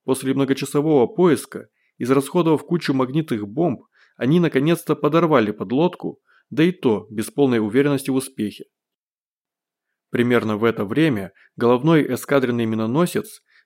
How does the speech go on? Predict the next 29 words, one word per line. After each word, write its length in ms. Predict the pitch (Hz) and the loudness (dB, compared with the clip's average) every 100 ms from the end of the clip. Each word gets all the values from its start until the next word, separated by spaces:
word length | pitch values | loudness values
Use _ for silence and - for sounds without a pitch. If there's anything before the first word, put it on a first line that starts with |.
| _ | _
принял 440 | 147 180 170 - | 4 4 2 0
запоздалую 640 | 131 135 127 143 139 123 | -2 0 0 2 4 2
информацию 680 | 113 110 113 131 165 - 143 | 0 -2 -2 0 0 0 -2
из 120 | 123 | -2
берегового 480 | 113 117 113 139 151 | -2 -2 2 2 2
штаба, 520 | 143 - 131 101 92 - _ _ _ | 0 -4 -4 -2 -8 -16 _ _ _
теперь 280 | 117 151 | 0 0
уже 320 | 151 131 143 139 | 2 2 2 2
потерявшую 640 | 131 131 131 117 - 117 | 2 2 2 0 -2 -2
значение. 640 | 127 131 - 104 92 90 _ _ _ _ _ _ _ _ | -2 -4 -4 -6 -8 -16 _ _ _ _ _ _ _ _
А 140 | 113 | -4
трудоёмкое 800 | - 123 123 123 151 156 117 110 | -2 0 0 2 2 2 0 -2
утопление 560 | 110 123 120 147 135 | -2 -4 -2 -2 0
металлической 560 | 113 113 135 131 - 113 | -2 0 0 -2 -6 -8
скорлупы 680 | - 110 113 113 180 156 - - _ | -4 -4 -2 -2 0 0 0 -10 _
с 140 | 110 110 | -14 -2
более 360 | 139 143 131 | 2 4 4
чем 260 | 131 131 123 | 2 -2 -4
сотней 420 | - 151 143 107 | -2 0 0 -2
моряков 580 | 107 110 113 190 135 - _ _ - | -4 -4 0 0 0 -4 _ _ -4
не 220 | 170 220 | 0 0
имело 300 | 226 214 180 | 2 2 0
теперь 280 | - 151 139 | 0 -2 0
для 160 | 127 | 0
войны 320 | 120 123 135 | 2 0 0
ровным 340 | 123 123 117 110 | 0 0 -2 -4
счётом 400 | - 156 135 123 | -2 0 0 0
никакого 480 | 180 156 - 110 107 | 0 -2 0 0 0
значения. 640 | 113 113 - 98 92 | -4 -6 -8 -8 -10